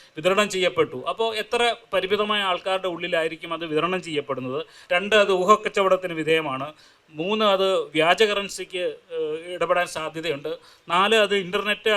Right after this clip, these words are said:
ആൽ-, ആൽഗോരിതം മൈനിങ് തുടങ്ങിയ സാങ്കേതിക വിദ്യകളുടെ സഹായത്താൽ പ്രവർത്തിക്കുന്നതായതുകൊണ്ട് എത്ര സാധാരണക്കാർക്ക് അതിലേക്ക് എത്തപ്പെടാൻ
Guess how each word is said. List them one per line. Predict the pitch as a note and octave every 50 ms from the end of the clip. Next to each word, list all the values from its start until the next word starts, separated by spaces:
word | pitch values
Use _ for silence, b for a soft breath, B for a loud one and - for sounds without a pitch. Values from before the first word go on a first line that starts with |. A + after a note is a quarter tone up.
| F#3+ F3+
ആൽ-, | F#3 F#3+ F#3 E3
ആൽഗോരിതം | E3+ F3+ F#3 F#3+ F#3 F#3+ F#3 G3 F#3+ F#3+ F3+
മൈനിങ് | E3+ F3 F#3 F#3 F#3+ F#3+ F#3+ G3 F#3 F#3 F#3+
തുടങ്ങിയ | F3+ F3+ F3+ F#3 F#3 - -
സാങ്കേതിക | D#3+ E3 E3+ F3+ G3 G3 G3 G3 G3
വിദ്യകളുടെ | F#3 E3+ F#3 F3+ D3+ F#3 F#3 F3+ F3+ F3 F#3 F3+ B B B B B - -
സഹായത്താൽ | E3 C#3 D3+ F3 F#3 G3 F#3+ F#3+ G3+ F#3+ F#3
പ്രവർത്തിക്കുന്നതായതുകൊണ്ട് | F#3 F3+ F3+ F3 F3 F#3 F#3 F#3 F3+ F3+ F3 E3+ E3+ E3+ E3+ E3 E3+ E3 E3+ E3+ E3 E3
എത്ര | D#3+ - A3 G#3 - F#3+
സാധാരണക്കാർക്ക് | F3 E3 F3+ F#3+ F#3 G3+ F#3+ F#3 F3+ E3+ E3+ - - F3 E3 D#3+ D#3+
അതിലേക്ക് | D#3 E3 E3+ E3 - D#3+ D3
എത്തപ്പെടാൻ | - F#3 F3 F#3 F3 F3